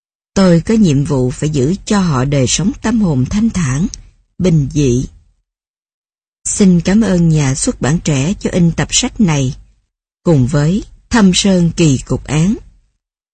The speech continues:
Tập sách này là những phóng sự tiêu biểu cho bút pháp phóng sự của tôi. Một cách viết nhiều nụ cười hơn nước mắt. Kính mời các bạn đọc. Bến Tre, tháng ba năm hai nghìn không trăm mười một.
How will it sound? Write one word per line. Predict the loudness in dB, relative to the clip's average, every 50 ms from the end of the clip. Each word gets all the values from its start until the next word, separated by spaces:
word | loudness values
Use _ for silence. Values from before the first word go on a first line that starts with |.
| _ _ _ _ -4
Tập | -4 -2 -2
sách | -4 -4 -2 0
này | 0 0 0 0 -2 -2
là | -2 -2 0
những | 0 0 -2 -2 -4
phóng | -4 -4 -6 -4
sự | -4 -2 -2 -2 -2
tiêu | -2 -2 -2 -2 0
biểu | 0 0 0 0 -2 -4 -6 -10 -18 _ _ _ _ _ _
cho | 0 0
bút | 0 -2 -6
pháp | -8 -4 -4 -4 -4 -4
phóng | -6 -6 -6 -6 -4
sự | -6 -4 -4 -2 -4 -4 -8
của | -10 -10 -8
tôi. | -4 -2 0 0 0 0 -2 -4 -10 -20 _ _ _ _ _ _ _ _ _ _ _ _ _ _
Một | -2 -2 -2 -2
cách | -2 -4 -6 -2
viết | -4 -4 -4 0 0
nhiều | 0 2 2 2 2
nụ | 2 0 0 -2 -2 -4
cười | -4 -2 -2 -2 -2 -2
hơn | -2 -2 -2 -2 -2 -2
nước | -2 -4 -6 -6 -6 -4
mắt. | -4 -4 -6 -12 _ _ _ _ _ _ _ _ _ _ _ _ _ _ _ _ _ _ _ _ _ _ _ _ _ _ _ _ _ _
Kính | -2 0 2 2 2
mời | 0 0 -2 -4 -6 -10 -8
các | -6 -4 -4 -4 -8 _ -8
bạn | -6 -4 -2 -2 -2
đọc. | -2 -4 -6 -8 -16 -20 _ _ _ _ _ _ _ _ _ _ _ _ _ _ _ _ _ _ _
Bến | -2 -2 -2 -2 0
Tre, | 0 0 2 0 0 -2 -4 -8 -18 _ _ _ _ -6
tháng | -4 -2 0 0 0
ba | 0 0 0 0 0
năm | 0 0 0 0 0 0
hai | 0 0 0
nghìn | 0 0 0 -2 -2
không | -4 -4 -4 -4
trăm | -2 0 0 0 2 0
mười | 0 0
một. | -2 -2 -2 -2 -4 -6